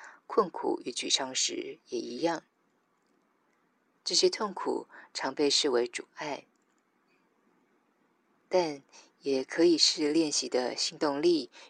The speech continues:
与能量的来源。随着我们一起开展，你将由亲身体验中发现，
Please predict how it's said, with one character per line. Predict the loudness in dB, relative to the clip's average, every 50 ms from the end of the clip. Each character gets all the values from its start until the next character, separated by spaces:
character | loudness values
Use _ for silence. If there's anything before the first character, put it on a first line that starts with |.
| _
与 | -6 -6
能 | -4 -4 -4 -4 -2
量 | -2 -2 -2 -2 -4
的 | -6 -8 -6
来 | -6 -4 -4 -4
源。 | -2 -2 -4 -4 -4 -6 -10 _ _ _ _ _ _ _ _ _ _ _ _ _ _ _ _ _ _ _ _ _ _ _ _ _ _ _ _ _ _ _ _ _ _ _ _ _ _ _ _ _ _ _ _ _ _ _ _ _ _ _ _ _ _ _ _ _ _ _ _ _ _ _ _ _ _ _ _ _ _ _
随 | -6 0 4 4 4 6
着 | 4 4 4
我 | 2 2
们 | 0 -2 -4 -4 -4 -6 -10 -12 -16 -10 -8
一 | -2 -2
起 | -2 -2 -2
开 | -4 -4 -4 -4
展， | -4 -4 -4 -6 -6 -10 -18 _ _ _ _ _ _ _ _ _ _ _ _ _ _ _ _ _ _ _ _ _ _
你 | -10 -4 0
将 | 0 2 2 2 4
由 | 4 4 6 4 4
亲 | 2 0 -2 -2 0
身 | 0 2 0 0
体 | -2 -6 -4
验 | -2 -2 -2 -4
中 | -6 -6 -6 -6 -6
发 | -6 -6 -4 -4
现， | -4 -2 -2 -2 -4 -4 -8 -12